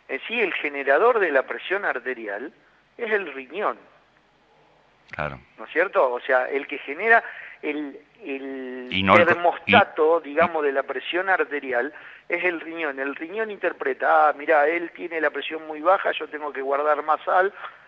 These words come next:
Speaker 1: voy a guardar más agua". Y a veces lo que, la lectura que está haciendo el riñón es equívoca.
Speaker 2: Claro.
Speaker 1: Y ese paciente, por ejemplo, si está en insuficiencia renal, ya sea aguda, crónica,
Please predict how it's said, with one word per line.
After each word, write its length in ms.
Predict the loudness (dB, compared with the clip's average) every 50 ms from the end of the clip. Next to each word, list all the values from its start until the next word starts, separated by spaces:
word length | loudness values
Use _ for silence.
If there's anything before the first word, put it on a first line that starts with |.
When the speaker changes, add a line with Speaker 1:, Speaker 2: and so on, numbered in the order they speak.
| _ _ _
Speaker 1:
voy 180 | -4 0 0
a 40 | 0
guardar 380 | 2 2 0 2 2 2 2 2
más 160 | -2 0 2
agua". 440 | 2 2 2 2 2 0 0 -2 -4
Y 100 | -4 -2
a 60 | -2 0
veces 360 | 0 0 -2 -2 -6 -6 -4
lo 200 | -4 -6 -6 -6
que, 220 | -10 -10 -10 -10 -12 -16 -14
la 240 | -10 -2 0 0 0
lectura 520 | 0 -2 -4 -6 _ -12 -10 -4 -2 -2 -2
que 100 | -2 -6
está 140 | -6 -8
haciendo 400 | -10 -10 -10 -14 -14 -8 -6 -6
el 120 | -6 -6 -6
riñón 480 | -10 -10 -10 -12 -12 -10 -10 -10 -12 -14 _ _ _ _ _ -20 _ _ _ _ _ _ _ _ _ _ _ _ -20 _ _ _ _ _ _ _
es 160 | -4 -4 -4
equívoca. 480 | -6 -14 -14 -14 -14 -14 -12 -14 -14 -16 -16 -20 _ _ _ _ _ _ _ _ _ _
Speaker 2:
Claro. 260 | -8 -6 -6 -6 -8 -10 -20 _ _ _
Speaker 1:
Y 100 | -10 -8
ese 180 | -6 -6 -4 -2
paciente, 420 | -2 -2 0 -2 -6 -4 -4 -4
por 140 | -4 -4 -6
ejemplo, 320 | -6 -10 -10 -6 -6 -6
si 120 | -6 -8 -8
está 200 | 0 2 4 4
en 120 | 2 0
insuficiencia 680 | -8 -12 -12 -14 -16 -16 -10 -8 -8 -8 -4 -2 -2 0
renal, 380 | 0 0 0 2 0 0 0 -4 -12 -20 -20 -20 -20 _ -6
ya 120 | -6 -6 -4 -2
sea 260 | 2 4 4 4 4
aguda, 640 | 4 2 -2 -4 -4 -4 -2 0 2 2 2 0 -2
crónica, 720 | -4 0 4 4 4 2 0 -4 -6 0 2 2 2 2